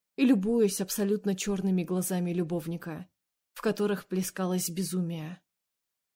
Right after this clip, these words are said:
«Шер». Её имя было самой сладкой музыкой.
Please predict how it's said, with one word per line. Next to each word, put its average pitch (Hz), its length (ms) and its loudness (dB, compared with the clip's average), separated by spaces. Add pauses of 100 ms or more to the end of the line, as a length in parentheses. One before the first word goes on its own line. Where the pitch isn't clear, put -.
(840)
«Шер». 180 680 -8 (1400)
Её 233 180 8
имя 233 380 4
было 190 240 2
самой 233 340 0
сладкой 190 420 -2
музыкой. 175 640 -2